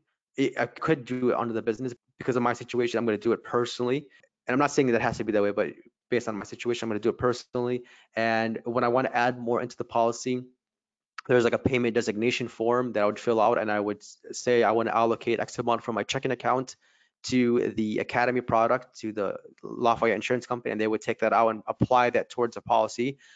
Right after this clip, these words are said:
And whatever I put in would go directly into the cash value. So if I have twenty thousand and then I add twenty thousand dollars on top of that,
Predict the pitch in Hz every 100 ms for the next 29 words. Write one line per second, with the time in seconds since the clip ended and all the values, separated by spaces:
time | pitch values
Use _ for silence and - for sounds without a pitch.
0 | - - 120 120 127 151 151 139 139 123
1 | 131 120 117 117 117 107 113 - 131 127
2 | - 120 110 104 110 104 - 110 107 120
3 | 139 - 110 101 104 110 107 - - 120
4 | 113 110 110 113 107 104 - 123 120 120
5 | _ - 117 107 107 110 110 107 98 -
6 | 127 123 117 120